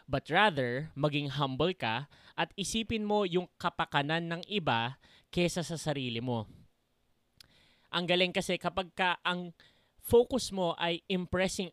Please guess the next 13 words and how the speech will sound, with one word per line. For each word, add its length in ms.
others, 640
you're 240
actually 480
focusing 640
too 160
much 400
on 160
yourself 720
and 240
that 160
makes 320
you 80
selfish. 800